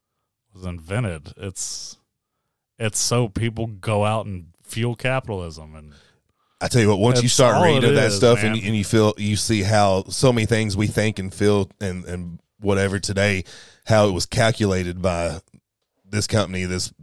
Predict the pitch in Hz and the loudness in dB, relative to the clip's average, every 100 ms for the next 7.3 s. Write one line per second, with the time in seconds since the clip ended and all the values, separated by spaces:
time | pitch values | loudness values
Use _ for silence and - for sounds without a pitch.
0 | - 87 95 90 87 90 87 107 101 117 | -16 -6 -2 0 -2 -4 -2 0 2 2
1 | 110 95 139 131 120 - 107 - 104 92 | 2 2 0 0 0 -2 -4 -2 -2 -2
2 | - 82 123 117 - 98 95 92 98 92 | -6 -2 0 2 0 -2 0 0 0 -2
3 | 92 92 - - - - - _ _ _ | -2 -2 -6 -14 -20 -20 -20 _ _ _
4 | 120 131 - 104 120 120 98 92 87 82 | 2 2 0 -2 2 2 2 -2 -6 -12
5 | - _ _ _ _ _ _ - 107 104 | -16 _ _ _ _ _ _ -4 -2 2
6 | 110 - _ _ _ _ - 117 104 95 | 0 -2 _ _ _ _ 0 2 4 2
7 | 92 80 | 0 -4